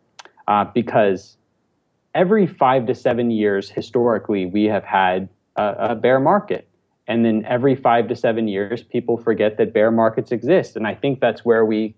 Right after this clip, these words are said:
where we are now, right? I mean, it's been seven years.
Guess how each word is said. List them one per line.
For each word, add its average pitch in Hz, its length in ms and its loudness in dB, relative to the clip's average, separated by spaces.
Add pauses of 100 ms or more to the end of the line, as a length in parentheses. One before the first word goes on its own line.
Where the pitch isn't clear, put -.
where 110 220 4
we 120 160 2
are 117 180 4
now, 110 380 -4
right? 95 260 -2
I 113 40 -6
mean, 113 180 -4
it's 107 140 0
been 101 200 0
seven 131 380 0
years. 107 400 0